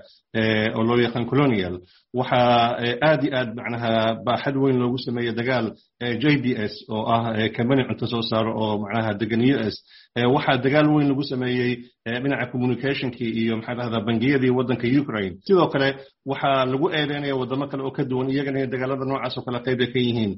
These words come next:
Marka saameyntiisu waa ka xoog badan tahay xaaladaha qaarkood, ee, midka, een, militariga ah. Ka hor xataa inta aan la samaynin, ee, dagaaladan hadda caadiga oo ka dhexeeya waddamadan Ruushka iyo, iyo, iyo Russia, ee,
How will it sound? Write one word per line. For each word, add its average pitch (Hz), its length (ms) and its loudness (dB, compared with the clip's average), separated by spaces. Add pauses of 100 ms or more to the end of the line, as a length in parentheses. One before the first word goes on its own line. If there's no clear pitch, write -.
(320)
Marka 143 400 2
saameyntiisu 156 680 4 (160)
waa 143 200 0
ka 160 160 -2
xoog 160 180 -4
badan 139 220 -2
tahay 139 160 -4
xaaladaha 135 400 -2
qaarkood, 123 440 0 (140)
ee, 117 260 0
midka, 123 600 2 (280)
een, 117 280 -2 (240)
militariga 117 560 -2
ah. 92 240 -8
Ka 226 120 4
hor 208 200 8
xataa 139 400 -2
inta 165 240 0
aan 135 180 2
la 135 60 2
samaynin, 131 600 2
ee, 117 120 -4
dagaaladan 127 400 -2
hadda 117 160 -4
caadiga 123 400 -2
oo 110 320 -2
ka 127 140 -6
dhexeeya 120 280 -2
waddamadan 113 460 0
Ruushka 127 320 0
iyo, 107 500 -2
iyo, 104 380 -2
iyo 104 160 -4
Russia, 139 480 0 (520)
ee, 131 140 4